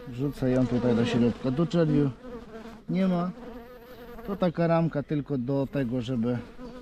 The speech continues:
żeby, że tak powiem, matkę tutaj wpuścić, żeby tak to wyglądało.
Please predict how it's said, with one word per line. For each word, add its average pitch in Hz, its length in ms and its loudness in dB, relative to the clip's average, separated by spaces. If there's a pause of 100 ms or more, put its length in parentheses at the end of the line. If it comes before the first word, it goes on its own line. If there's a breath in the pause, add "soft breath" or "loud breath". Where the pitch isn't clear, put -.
(680)
żeby, 131 240 0
że 117 100 -4
tak 127 140 -4
powiem, 120 400 -2 (520)
matkę 135 360 0
tutaj 113 240 -6
wpuścić, - 600 -8 (840)
żeby 123 160 -2
tak 123 160 -2
to 127 100 -6
wyglądało. 101 460 -6